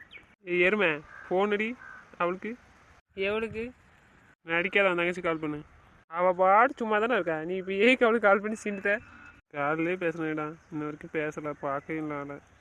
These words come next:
நேத்து பார்த்தது. இருக்காளா, வீட்டுக்கு போயிட்டாளான்னு கேளு, சாப்பிட்டான்னு கேளுடா. கால் பண்ணி கொடுறா, அவன் கேட்பான். சும்மா இரு எருமை,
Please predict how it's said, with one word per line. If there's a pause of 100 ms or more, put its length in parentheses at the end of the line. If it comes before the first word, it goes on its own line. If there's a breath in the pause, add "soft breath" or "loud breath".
(200)
நேத்து
பார்த்தது. (460)
இருக்காளா,
வீட்டுக்கு
போயிட்டாளான்னு
கேளு, (800)
சாப்பிட்டான்னு
கேளுடா. (560)
கால்
பண்ணி
கொடுறா, (120)
அவன்
கேட்பான். (400)
சும்மா
இரு
எருமை,